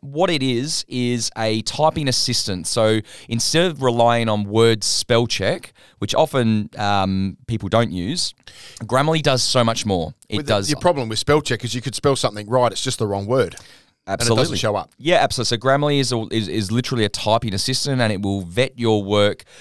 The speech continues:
Speaker 1: um, for context, for tone, for phrase. It's very, very, uh,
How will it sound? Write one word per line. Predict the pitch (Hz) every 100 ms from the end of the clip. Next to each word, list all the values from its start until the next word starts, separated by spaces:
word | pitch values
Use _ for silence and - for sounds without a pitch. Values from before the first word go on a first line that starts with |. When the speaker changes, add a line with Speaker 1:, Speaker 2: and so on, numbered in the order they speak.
| - -
Speaker 1:
um, | 98 95 95
for | - 95 87 90
context, | - 139 139 139 131 - -
for | 107 95 92
tone, | - - 120 123 123 120
for | 117 95
phrase. | - 107 107 107 104 -
It's | -
very, | 104 107 107
very, | 101 98 95 92 90 -
uh, | 85 85 85